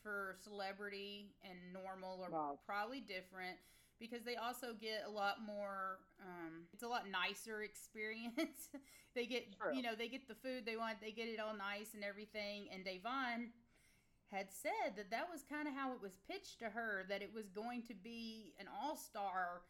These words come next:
Speaker 1: that would be similar to when they have the Celebrity. And she's like, "It's not at all <laughs> like they told me it was gonna be." Yeah, I think the rules are probably different. I am sure if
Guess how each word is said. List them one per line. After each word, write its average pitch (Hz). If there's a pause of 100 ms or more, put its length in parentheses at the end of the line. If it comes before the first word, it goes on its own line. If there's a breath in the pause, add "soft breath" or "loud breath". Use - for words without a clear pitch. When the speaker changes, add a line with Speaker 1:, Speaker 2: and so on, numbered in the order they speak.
(340 soft breath)
Speaker 1:
that 214
would 220
be 214
similar 202 (220)
to 190
when 185
they 180
have 180
the 180
Celebrity. 170
And 170
she's 202
like, 190 (140)
"It's 196
not 185
at 180
all 180 (140)
<laughs> 233
like 202
they 214
told 196
me 170
it -
was 185
gonna 165
be." 156
Yeah, 233
I 233
think 370
the 403
rules 277
are 277 (100)
probably 240
different. 214 (680)
I 381
am 285
sure 269
if 208